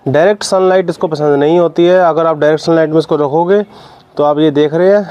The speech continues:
किस तरीके से इसके जो पत्ते हैं वो जल चुके हैं, ऐसे ऐसे इस तरह से थोड़ा थोड़ा जल जाते हैं।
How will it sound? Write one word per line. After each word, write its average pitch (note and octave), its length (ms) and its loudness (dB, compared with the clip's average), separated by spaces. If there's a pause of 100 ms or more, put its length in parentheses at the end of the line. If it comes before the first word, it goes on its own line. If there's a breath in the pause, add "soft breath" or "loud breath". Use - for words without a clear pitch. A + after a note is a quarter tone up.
(240 loud breath)
किस D3+ 160 -4
तरीके D#3 240 0
से D#3+ 80 -2
इसके D3 500 0
जो C#3+ 200 0
पत्ते C3+ 360 -6
हैं D#3+ 80 2
वो D#3 100 0
जल C3+ 220 -4
चुके D3 300 -2
हैं, E3 220 0 (540 soft breath)
ऐसे C#3+ 160 -2
ऐसे D#3 160 -2
इस D3+ 200 -4
तरह E3+ 160 0
से F#3 120 -2
थोड़ा E3 200 -2
थोड़ा E3+ 180 -2
जल D3+ 240 0
जाते A2+ 280 -2
हैं। G#2+ 220 -2